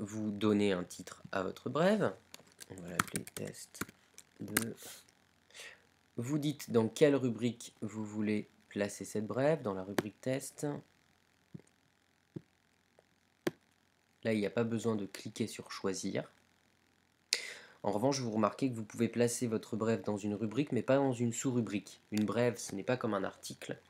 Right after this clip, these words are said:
Ce n'est pas fait pour aller dans une rubrique, dans une sous-rubrique, pardon, mais uniquement dans une rubrique. Euh,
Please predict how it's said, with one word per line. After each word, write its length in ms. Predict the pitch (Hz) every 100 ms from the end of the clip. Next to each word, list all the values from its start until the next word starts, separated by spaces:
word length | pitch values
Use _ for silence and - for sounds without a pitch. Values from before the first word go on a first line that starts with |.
| _ -
Ce 140 | -
n'est 60 | 110
pas 120 | 113
fait 140 | 117 139
pour 220 | - 110
aller 180 | 107 107
dans 160 | 107
une 340 | 104 101 95 85 - _ _ _ _ _ _ _ _ _ -
rubrique, 640 | 120 120 98 107 - - - - -
dans 100 | -
une 160 | 107 113
sous-rubrique, 540 | - 123 110 92 123
pardon, 320 | - 101 95 - - - - -
mais 140 | 110
uniquement 400 | 120 117 117 131
dans 160 | 139 131
une 200 | 120 113
rubrique. 440 | 107 92 90 - - _ _ _ _ _ - - - - - - - -
Euh, 500 | 143 135 135 131